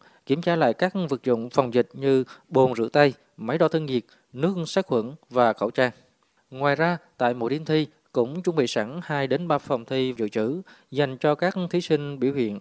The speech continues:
ho sốt trong quá trình làm bài. Riêng các thí sinh thuộc diện F không hay F một, F hai sẽ được tổ chức thi đợt hai theo chỉ đạo của Bộ Giáo dục và Đào tạo.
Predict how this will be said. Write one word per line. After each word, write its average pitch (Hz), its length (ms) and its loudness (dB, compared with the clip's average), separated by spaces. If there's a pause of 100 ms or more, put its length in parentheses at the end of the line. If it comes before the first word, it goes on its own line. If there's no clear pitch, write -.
(120)
ho 123 260 -2
sốt 180 280 2 (300)
trong 123 260 0
quá 160 140 -2
trình 135 140 -2
làm 113 160 -2
bài. 110 180 2 (600)
Riêng 147 340 2
các 185 140 -4
thí 190 100 2
sinh 160 240 -2
thuộc 135 180 0
diện 113 160 -2
F 151 160 -4
không 156 260 2 (140)
hay 135 320 -2
F 175 140 0
một, 127 240 -2 (100)
F 170 160 -4
hai 139 220 0 (340)
sẽ - 220 0
được 147 140 0
tổ 127 140 0
chức 180 200 -4
thi 147 180 0
đợt 135 240 0
hai 147 280 -2 (180)
theo 135 260 2
chỉ 147 160 -4
đạo 117 200 2
của 107 360 -4
Bộ 117 200 -2
Giáo 139 160 0
dục 120 180 -4
và 113 100 -2
Đào 110 100 -2
tạo. 101 280 0